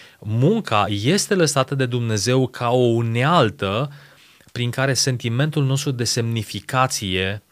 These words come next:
apare și se constituie. Adică când noi, cum spunea Pavel, „Ce se cere de la un administrat, ce altceva este decât să fie găsit credincios în lucrul lui”, când facem ceea ce Dumnezeu ne-a cerut să facem,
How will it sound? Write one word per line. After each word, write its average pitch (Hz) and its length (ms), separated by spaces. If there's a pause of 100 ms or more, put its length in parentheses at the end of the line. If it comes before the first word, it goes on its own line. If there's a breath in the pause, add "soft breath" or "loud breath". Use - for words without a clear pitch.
(100)
apare 107 840
și - 320
se 117 160
constituie. 104 800 (300)
Adică 117 340
când 107 580
noi, 120 460 (260 loud breath)
cum 117 140
spunea 117 340
Pavel, 120 500
„Ce - 180
se 123 120
cere 147 220
de 139 60
la 120 120
un 120 80
administrat, 110 600
ce - 100
altceva 131 300
este 120 160
decât 117 260
să 131 100
fie 123 180
găsit 117 300
credincios 120 560
în 113 120
lucrul 117 280
lui”, 104 180
când 107 260
facem 160 440
ceea 139 200
ce 123 120
Dumnezeu 107 420
ne-a 147 140
cerut 127 260
să 156 100
facem, 120 440